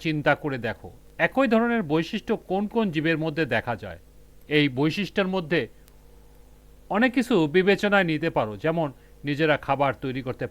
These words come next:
পারে কি না। উদাহরণ, বেশিরভাগ পরিচিত গাছ। খাবার গ্রহণ ও পরিপাকের ধরন, আকৃতি, আকার,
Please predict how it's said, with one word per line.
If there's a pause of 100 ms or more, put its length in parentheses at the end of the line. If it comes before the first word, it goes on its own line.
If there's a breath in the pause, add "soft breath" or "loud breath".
(100)
পারে
কি
না। (840)
উদাহরণ, (260)
বেশিরভাগ (280)
পরিচিত (240)
গাছ। (1500)
খাবার (160)
গ্রহণ (160)
ও (140)
পরিপাকের (140)
ধরন, (1800)
আকৃতি, (300)
আকার,